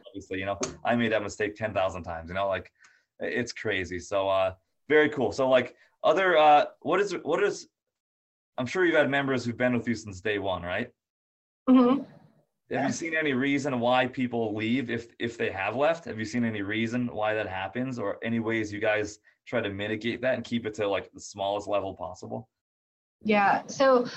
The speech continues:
Speaker 2: our biggest turnover would be the workers that come in and they're here for
Speaker 1: Yeah.
Speaker 2: three months and then they're gone. But
Speaker 1: Right.
Speaker 2: then other than that, um, you know, there's a couple that have, you know, they've had different, like,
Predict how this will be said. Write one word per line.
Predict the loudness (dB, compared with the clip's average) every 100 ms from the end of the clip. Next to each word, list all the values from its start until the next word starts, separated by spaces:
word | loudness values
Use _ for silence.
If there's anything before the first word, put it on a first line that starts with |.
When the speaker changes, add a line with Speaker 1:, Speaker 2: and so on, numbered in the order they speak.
| -8 2
Speaker 2:
our | 4 6
biggest | 4 2 2
turnover | 4 6 6 4 4
would | 4 4
be | 4
the | 4 4
workers | 4 2 2 0 0
that | 0
come | 2 4
in | 6 6
and | 4
they're | 4 2
here | 2 0
for | 0
Speaker 1:
Yeah. | -2
Speaker 2:
three | 0
months | 4 4 4
and | 0
then | 2
they're | 4 6
gone. | 6 6 4 0 -18 -12
But | 2 4
Speaker 1:
Right. | 6
Speaker 2:
then | 6
other | 6 6 6
than | 6 6 4
that, | 4 4 6 4 0 -10 0
um, | 4 6 6 4 0 -4 _ _ _ _ _ _ _ _ 2
you |
know, | 4
there's | 6 4
a | 2
couple | 2 4 4 6 6 6 4
that | 4 4 0 -20 _ _ _ _ _ _
have, | 0 0 0
you | 2
know, | 4
they've | 4
had | 2 2 0
different, | 0 0 -2 -6 -8
like, | -8